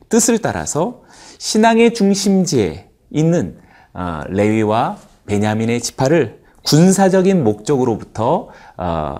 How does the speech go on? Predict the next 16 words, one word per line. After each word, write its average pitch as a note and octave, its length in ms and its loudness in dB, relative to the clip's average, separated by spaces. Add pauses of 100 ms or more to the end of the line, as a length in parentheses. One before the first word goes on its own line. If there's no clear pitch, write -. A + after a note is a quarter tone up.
차단시킨 G3+ 640 -4
것이다라고 A#2+ 960 -8 (300)
말할 D2+ 240 -12
수가 - 240 -8
있겠습니다. - 800 -8 (1160)
그렇습니다. G3 440 4
사랑하는 F3+ 360 4
여러분, E3 540 4 (340)
우리들의 G#2 380 0
신앙과 F3 760 0 (240)
우리들의 F#3 520 4
양심은, F#2+ 640 -4 (640)
그리고 E3+ 380 8
우리들의 C#3+ 560 4
소중한 C3+ 800 -2 (200)
내적 G#2+ 640 -4